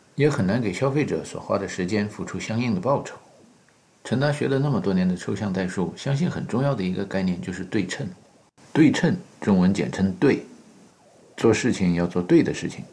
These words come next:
不要做不对的事情。要对得起人，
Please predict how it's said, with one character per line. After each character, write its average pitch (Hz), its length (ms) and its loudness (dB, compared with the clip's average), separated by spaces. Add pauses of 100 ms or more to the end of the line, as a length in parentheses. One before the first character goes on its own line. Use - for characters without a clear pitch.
不 - 80 -4
要 85 140 4
做 87 180 0
不 - 140 -2
对 147 180 4
的 - 80 0
事 - 160 -8
情。 - 160 -12 (1000)
要 110 120 2
对 147 240 4
得 90 100 2
起 - 180 -4
人， 62 260 -2